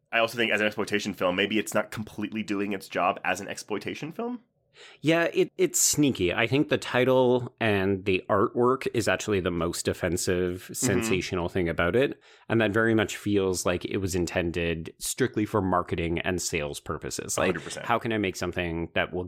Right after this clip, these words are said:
Speaker 2: guarantee catch people's eye so that I can make some money off of this?
Speaker 1: Yep.
Speaker 2: And then the film itself is actually kind of different from what you're promised. So if you are going in looking for, like, ultra sleazy, really offensive,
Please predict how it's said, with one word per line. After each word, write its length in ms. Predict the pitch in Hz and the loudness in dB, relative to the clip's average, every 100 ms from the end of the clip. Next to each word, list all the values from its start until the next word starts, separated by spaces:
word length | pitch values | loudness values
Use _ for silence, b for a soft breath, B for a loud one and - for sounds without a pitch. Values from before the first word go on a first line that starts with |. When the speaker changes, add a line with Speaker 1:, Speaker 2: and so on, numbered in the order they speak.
| - | -4
Speaker 2:
guarantee 760 | 92 85 87 87 92 80 80 - | -2 -2 -4 -4 -6 -6 -6 -8
catch 340 | - - - | -6 -6 -4
people's 320 | 110 104 87 | -4 -2 -2
eye 440 | 80 80 98 120 151 | -2 0 0 0 -2
so 200 | - 98 | -2 -2
that 100 | 82 | -2
I 80 | 78 | -2
can 160 | 92 | -2
make 160 | 85 76 | -4 -4
some 160 | - | -6
money 240 | 80 71 71 | -6 -6 -6
off 200 | 82 - | -6 -6
of 120 | 110 | -2
this? 260 | 123 151 - B B | 0 0 -4 B B
Speaker 1:
Yep. 100 | 80 | 0
Speaker 2:
And 140 | 120 | 2
then 140 | 117 117 | 4 4
the 80 | 110 | 2
film 260 | 131 160 | 2 2
itself 340 | 120 - 135 117 | 2 2 0 0
is 120 | 92 | 0
actually 480 | 90 - 95 90 - | 0 0 -2 -2 -6
kind 360 | - - 139 180 | -12 -2 0 0
of 160 | 98 - | -2 0
different 400 | 113 - 95 85 | -2 0 -4 -2
from 200 | 101 95 | -2 0
what 200 | 90 - | 0 -2
you're 100 | 98 | -4
promised. 640 | - 107 101 80 71 - - B B | -6 0 0 0 -2 -4 -6 B B
So 120 | - 113 | -2 0
if 100 | 120 | 4
you 120 | 127 | 4
are 100 | 127 | 4
going 300 | 113 107 104 | 4 4 4
in 160 | 98 | 4
looking 260 | 90 92 90 | 2 0 -2
for, 140 | - | -2
like, 260 | 85 78 - _ _ | -4 -4 -6 _ _
ultra 320 | 107 98 - 101 | -2 0 0 0
sleazy, 520 | - 113 98 87 90 | 0 0 0 -2 -2
really 420 | 98 113 101 98 | 2 2 4 4
offensive, 560 | 95 - 95 - 147 | 2 2 0 2 0